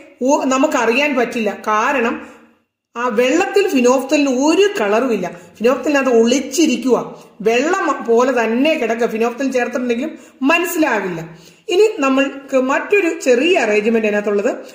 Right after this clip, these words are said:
ഒരു സിറിഞ്ച് ഈ round bottom ഫ്ലാസ്കിന് ഉള്ളിലേക്ക് കടത്തി വെച്ചിട്ടുണ്ട്, ഈ cork വഴി.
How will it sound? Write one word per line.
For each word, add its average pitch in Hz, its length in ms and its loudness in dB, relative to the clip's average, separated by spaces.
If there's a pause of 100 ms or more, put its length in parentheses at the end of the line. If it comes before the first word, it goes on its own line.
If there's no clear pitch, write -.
(180)
ഒരു 359 260 2 (160)
സിറിഞ്ച് 320 640 2 (320)
ഈ 339 440 0 (680)
round 311 300 2
bottom 254 400 2
ഫ്ലാസ്കിന് 247 520 0
ഉള്ളിലേക്ക് 311 720 2
കടത്തി 226 300 -2
വെച്ചിട്ടുണ്ട്, 226 540 0 (680)
ഈ 269 100 -8
cork 240 460 2
വഴി. 190 260 0